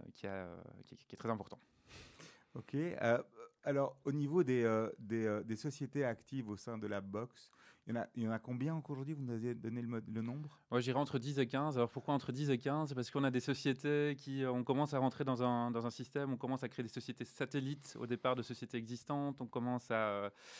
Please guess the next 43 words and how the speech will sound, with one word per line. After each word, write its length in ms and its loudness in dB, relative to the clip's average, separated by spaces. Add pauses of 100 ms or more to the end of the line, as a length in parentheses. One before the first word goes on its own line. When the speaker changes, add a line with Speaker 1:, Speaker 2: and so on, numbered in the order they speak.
(200)
Speaker 1:
à, 360 6
à 100 2
fusionner 480 2
certaines 340 0
activités, 540 -2
et 20 0
cetera. 440 -4
Donc, 260 -4
euh, 640 -2
voilà. 220 -4 (320)
Alors, 100 -8
j'irais 180 -2
entre 200 -2
dix 180 -4
et 80 0
quinze 320 2
est 60 0
la, 120 4
<laughs> 220 -4
la 140 2
bonne 200 0
réponse. 480 -6 (240)
Speaker 2:
Et, 260 2
et 120 2
là-dessus, 460 0
on 180 0
a 100 0
des 160 -2
concepts 480 -6
qui 120 -14
sont 180 -4
originaux 440 -2
principalement, 760 -2
ou 80 -2
bien 260 0
des 280 0
adaptations 580 -2
de 140 -4
choses 260 -6
existantes 720 -6 (380)
au 40 0
marché 280 0
local ? 440 2